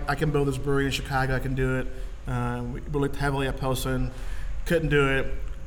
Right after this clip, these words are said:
And I kept thinking about it. I was like, "It's gonna cost me all this money to open a brewery in Chicago." And I was like, "It's gotta be, you know, where I live." And, uh, there was no brewery in Gary.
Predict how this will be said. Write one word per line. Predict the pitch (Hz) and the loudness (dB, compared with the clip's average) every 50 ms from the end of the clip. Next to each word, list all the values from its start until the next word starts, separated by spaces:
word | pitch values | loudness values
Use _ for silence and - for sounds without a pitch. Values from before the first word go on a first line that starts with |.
| - - - - | -8 -8 -6 -4
And | 131 | -4
I | 127 | -2
kept | - - 151 147 143 - | 0 0 0 0 0 0
thinking | 151 143 147 143 | 0 0 2 0
about | 139 131 131 127 127 | 0 2 2 2 0
it. | 127 | 0
I | 120 123 | -2 -2
was | 123 123 | -4 -4
like, | 131 - - - - - - - - - - - - - | -6 -6 -8 -8 -8 -6 -6 -6 -6 -6 -6 -6 -6 -4
"It's | - - | -2 0
gonna | 160 147 135 127 - - | 0 0 0 -2 -2 -2
cost | - 151 143 139 - - | 0 0 0 2 2 0
me | 131 127 | 0 0
all | 123 123 | 0 0
this | 127 120 - | -2 -2 0
money | 135 135 127 127 127 | 0 0 0 0 -2
to | 127 | -2
open | 127 - - 131 | -2 -2 -2 -2
a | 127 | 0
brewery | 127 120 123 127 | 0 0 0 0
in | - | 0
Chicago." | 113 - 120 139 131 127 127 131 131 127 | -2 -2 -2 0 0 2 2 2 0 0
And | 127 | 0
I | 131 131 | 0 0
was | 127 127 | 0 0
like, | 127 117 - - - - - - - - - - - - | 0 0 0 -2 -4 -4 -6 -6 -6 -4 -4 -2 -2 0
"It's | 127 - - | 0 2 4
gotta | 170 156 147 143 131 | 6 6 6 6 4
be, | 139 135 131 127 127 123 117 - - - - - | 2 2 2 2 0 -2 -2 -4 -4 -4 -2 -2
you | - - | -2 0
know, | 131 117 120 120 120 113 - - - - - - - - | 0 0 -2 -2 -2 -4 -4 -4 -4 -4 -2 -2 0 2
where | 147 135 127 | 2 4 4
I | 123 | 4
live." | 120 135 170 170 143 127 120 110 - - - - - - - - - - - - | 4 4 4 4 4 4 0 -2 -4 -4 -4 -4 -4 -4 -4 -6 -6 -6 -6 -4
And, | 131 123 117 117 120 117 117 120 | -2 -2 0 0 0 0 0 0
uh, | 120 120 120 120 117 117 117 117 - - - - - - - - - - - - - - - - - - - - - - - - | 0 0 0 0 0 0 -2 -2 -2 -4 -4 -4 -4 -4 -4 -4 -4 -4 -4 -4 -4 -4 -4 -4 -4 -4 -4 -2 -2 -2 0 0
there | 139 127 | 0 0
was | 123 110 | 0 0
no | 127 135 139 143 143 | 0 0 0 0 2
brewery | 143 143 139 139 135 135 | 4 4 4 4 4 4
in | 135 135 | 2 2
Gary. | 131 123 123 120 123 123 127 123 | 2 2 2 2 2 2 0 0